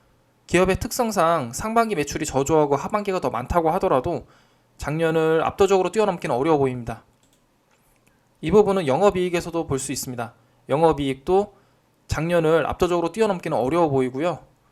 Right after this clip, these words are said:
그나마 다행인 점은 이십 년도 코로나로 인해서 영업이익이 큰 폭으로 하락했는데 이십일 년도에 대부분 회복한 점은 다행으로 보입니다. 공모자금 세무 내용은 아쉽습니다.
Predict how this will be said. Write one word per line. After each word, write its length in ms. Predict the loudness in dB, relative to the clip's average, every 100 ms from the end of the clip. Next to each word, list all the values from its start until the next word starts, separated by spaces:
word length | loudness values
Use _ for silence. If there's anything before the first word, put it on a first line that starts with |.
| _ _ _ _
그나마 300 | -2 2 2
다행인 460 | 0 -2 -2 -2 -2
점은 440 | -2 -2 -2 -4 -8
이십 200 | -4 0
년도 280 | 0 0 -2
코로나로 480 | 0 2 2 2
인해서 460 | 0 -2 0 0 2
영업이익이 500 | 2 2 2 0 -2
큰 180 | -8 -6
폭으로 240 | 0 2
하락했는데 720 | 2 -2 -4 -6 -2 -2 -4 _ _ -8
이십일 300 | -2 -2 0
년도에 380 | 0 2 0
대부분 360 | 0 -2 -2 -4
회복한 400 | -4 -4 -4 -4
점은 360 | -2 -2 -4 -6
다행으로 420 | -4 -2 -2 -2
보입니다. 440 | -4 -6 -10 -14 -18 _ _ _ _ _ _ _ _ _ _ _ _ _ _ _ _ _ _ _ _ -6
공모자금 640 | 0 4 4 4 0 0
세무 280 | -4 -2 0
내용은 360 | 0 0 0
아쉽습니다. 640 | -2 -4 -8 -8 -8 -10